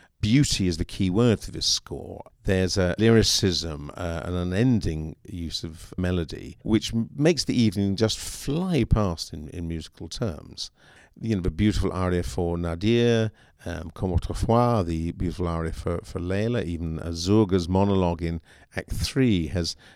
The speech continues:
great tenderness. It puzzles me how the piece got written off as being rather second-rate for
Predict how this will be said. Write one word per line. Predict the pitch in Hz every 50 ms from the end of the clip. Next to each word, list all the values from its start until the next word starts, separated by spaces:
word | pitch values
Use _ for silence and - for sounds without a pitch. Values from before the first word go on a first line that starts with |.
| _ _
great | - - 135 151 160 147 - -
tenderness. | - - 107 95 90 76 76 69 - - - - - - - - - - _ _ _ _ _ _ - - - -
It | - - 220 196
puzzles | - - 240 269 262 320 339 240 - 147
me | 120 101 98
how | 90 - - 120 117 117 107
the | 101 101
piece | - - 120 104 95 - - -
got | - 113 101 95 - - - - _ _ _ _ _ _ _
written | - 98 104 98 - - 95 90
off | 90 85 73 71 - - - - - - _ -
as | 98 95 87 82
being | - - 95 87 87 87 85 85 87 85 -
rather | 95 95 90 85 82 90
second-rate | - - - 98 - - 95 90 85 87 92 90 78 76 - - - - - -
for | - - 98 92 87 87 -